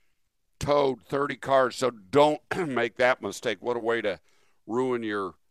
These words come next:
welcome home <laughs> from a, whatever flight or trip you were on. So don't do that. Go to the cell phone lot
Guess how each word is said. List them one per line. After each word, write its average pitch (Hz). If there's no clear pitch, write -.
welcome 113
home 113
<laughs> -
from 120
a, 110
whatever 113
flight 117
or 98
trip 120
you 104
were 101
on. 113
So 135
don't 143
do 135
that. 117
Go 131
to 143
the 127
cell 131
phone 131
lot 131